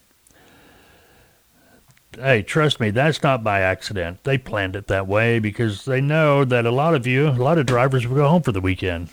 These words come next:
Well, work the weekend and go home that Tuesday, Wednesday, and Thursday. Save you some money. Save your company some money, too. Headaches. I talked about this a little bit the other day.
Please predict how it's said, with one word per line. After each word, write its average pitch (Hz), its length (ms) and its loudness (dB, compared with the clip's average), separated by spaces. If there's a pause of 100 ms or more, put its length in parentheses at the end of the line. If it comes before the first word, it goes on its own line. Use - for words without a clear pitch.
Well, 113 320 -6 (1700)
work 151 340 2
the 101 80 -6
weekend 95 520 -2
and 92 180 -4
go 110 160 -2
home 107 320 -6 (200)
that 110 260 -4
Tuesday, 120 380 0
Wednesday, 110 360 0
and 98 120 -4
Thursday. 104 520 -6 (260)
Save 107 280 -8
you 107 80 -6
some 107 180 -6
money. 107 220 -6
Save 110 220 -6
your 110 100 -6
company 98 340 -8
some 107 160 -10
money, 92 180 -8
too. 92 320 -10 (320)
Headaches. 90 520 -10 (1300)
I 165 60 2
talked 160 240 2
about 139 140 2
this 139 160 2
a - 20 -10
little 131 120 0
bit 107 120 0
the 113 120 -2
other 104 140 -2
day. 107 300 0